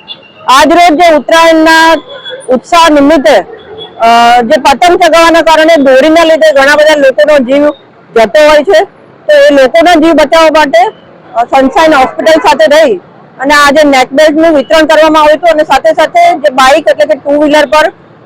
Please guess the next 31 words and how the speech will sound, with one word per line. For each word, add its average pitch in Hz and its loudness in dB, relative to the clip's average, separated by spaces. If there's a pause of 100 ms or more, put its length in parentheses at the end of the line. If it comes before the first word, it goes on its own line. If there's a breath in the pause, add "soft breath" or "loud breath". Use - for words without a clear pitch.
(120)
અ, 453 2
સેફ્ટી 494 -2
ગાર્ડ 320 2
લગાડવામાં 311 2
આવે 311 2
છે 311 0
એની 269 -2
પણ 294 0
કામગીરી 294 -2
હાલમાં 294 0 (500)
ચાલુ 262 2
કરવામાં 294 0
આવી 262 0
છે. - -4 (340)
આનો 302 0
મુખ્ય 311 0
ઉદ્દેશ્ય 359 -2
છે 349 -2
કે 349 -2
જે 311 0
લોકો 311 0 (420)
રોડ 285 0
ઉપર 349 -2
પોતાનું 330 0
વાહન 311 0
ચલાવતા 311 0
હોય 320 2
છે, 311 -2
ખાસ 320 -2
કરીને 311 -2
સાયકલ 320 0